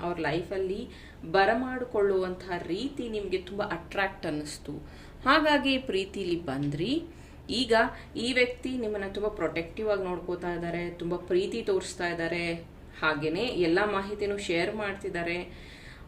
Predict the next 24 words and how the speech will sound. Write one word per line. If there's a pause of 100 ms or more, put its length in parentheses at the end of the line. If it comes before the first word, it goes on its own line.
ಒಂದೊಂದು
ಟೈಮಲ್ಲಿ
ಅವ್ರಿಗೆ
ಬಂದಿದ್ದಂಥ
ಕಷ್ಟಗಳನ್ನ (140)
ನಿಮ್ಮ
ಹತ್ರ
ಶೇರ್
ಮಾಡ್ಕೊಂಡಿದ್ದಾರೆ. (440)
ಹಾಗೇನೆ
ಈಗಿರುವಂಥ
ಪ್ರೆಸೆಂಟ್
ಸಿಚುವೇಶನಲ್ಲಿ (360)
he
or
she, (120)
ಅವ್ರು
ಇವಾಗ
ಏನ್
ಫೀಲ್
ಮಾಡ್ತಾ
ಇದ್ದಾರೆ
ಅನ್ನೋದನ್ನು
ಸಹ